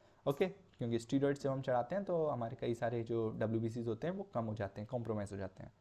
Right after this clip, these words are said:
ठीक है। So this is the thing। इसके बाद कुछ वाइवा क्वेश्चंस और हैं। सबसे पहला है, "What is the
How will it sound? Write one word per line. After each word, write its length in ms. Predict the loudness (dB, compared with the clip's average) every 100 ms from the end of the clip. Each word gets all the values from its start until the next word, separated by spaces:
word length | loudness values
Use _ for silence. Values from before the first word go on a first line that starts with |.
| _ _
ठीक 100 | 0
है। 220 | 0 -4 -12 -20 -20 -6
So 140 | -4
this 140 | -4 -4
is 80 |
the 120 | -4 -6
thing। 180 | -8 -12 -16 _ _ _ -4
इसके 180 | 6
बाद 180 | 6 6
कुछ 300 | 4 2 2
वाइवा 240 | 6 6 6
क्वेश्चंस 380 | 0 -2 -4
और 240 | 4 4 6
हैं। 200 | 0 -2 -10 _ _ _ _ -2
सबसे 180 | 2
पहला 240 | 4 6 6
है, 180 | 4 6
"What 200 | 6 6
is 120 |
the 100 | 4